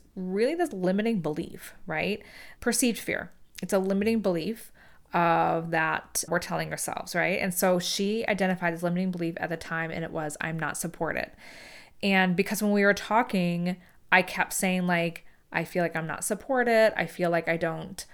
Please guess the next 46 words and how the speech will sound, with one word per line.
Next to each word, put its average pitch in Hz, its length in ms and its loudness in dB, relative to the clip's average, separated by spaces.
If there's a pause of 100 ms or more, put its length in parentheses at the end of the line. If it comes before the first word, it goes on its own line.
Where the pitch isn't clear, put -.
(160)
I'm 180 160 0
doing 175 140 0
everything 165 200 -2
on 156 100 -6
my 147 140 -6
own." 220 420 4
And, 190 160 0
and 202 120 2
I 196 60 8
kept, - 300 -4
like, 185 180 6 (1080)
coming 196 240 2
up 170 160 4
with 175 120 0
it, 170 200 4
saying 175 220 2
it 170 40 2
a 165 80 2
couple 170 260 -2
times, 165 400 -2
but 170 120 -4
just, - 180 -4
like, 180 200 -2
in 190 200 2
the 175 80 2
story 170 560 2
I 180 60 2
was 175 140 0
telling 175 280 -2
myself 190 420 2
when 160 120 -2
I 139 80 -2
was - 100 -6
talking 170 320 -4
to 208 120 0
her, 233 200 0
and 226 120 -2
she 180 120 -6
said, 175 220 -6
"You 220 60 -2
know, 220 160 4
I'm 190 160 0
hearing 247 340 -4
this, 302 160 0
'I'm 190 140 2
not 170 280 0